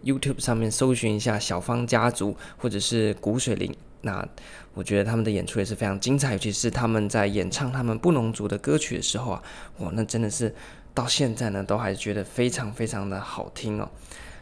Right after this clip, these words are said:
好，那所以呢，哎，可以说今天晚上呢，是一个音乐之夜。那音乐之夜不打紧，更，呃，可以来说嘴的是下午的时候呢，还特别去，也不是特别啦，就下午的时候呢，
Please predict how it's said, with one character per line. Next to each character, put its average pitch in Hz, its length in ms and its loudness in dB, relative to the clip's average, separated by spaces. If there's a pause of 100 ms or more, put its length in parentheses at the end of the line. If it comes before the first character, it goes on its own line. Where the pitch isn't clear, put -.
好， - 340 -6
那 131 140 -2
所 131 180 0
以 127 60 6
呢， 117 180 2 (440)
哎， 98 200 -2
可 127 120 -4
以 107 80 2
说 107 440 2
今 127 160 0
天 123 160 4
晚 101 160 2
上 98 220 -2
呢， 95 100 -2
是 104 220 -2
一 104 60 0
个 104 240 0
音 170 200 6
乐 160 160 8
之 123 240 0
夜。 127 220 2 (640)
那 127 260 2
音 180 120 8
乐 175 100 10
之 143 200 0
夜 135 340 8
不 - 100 -2
打 113 220 6
紧， 110 240 -2 (340)
更， 117 480 6 (180)
呃， - 480 0 (200)
可 127 160 4
以 113 160 6
来 104 240 4
说 143 280 4
嘴 131 180 4
的 82 120 0
是 123 100 -2
下 120 280 6
午 - 40 2
的 - 120 -2
时 113 160 4
候 123 160 6
呢， 107 120 2 (380)
还 127 140 0
特 147 180 2
别 110 160 4
去， 120 380 2 (480)
也 110 80 4
不 123 80 6
是 139 80 6
特 160 180 8
别 - 160 2
啦， - 180 -4
就 117 120 2
下 117 240 8
午 - 20 4
的 90 80 4
时 113 140 0
候 113 100 4
呢， 101 140 2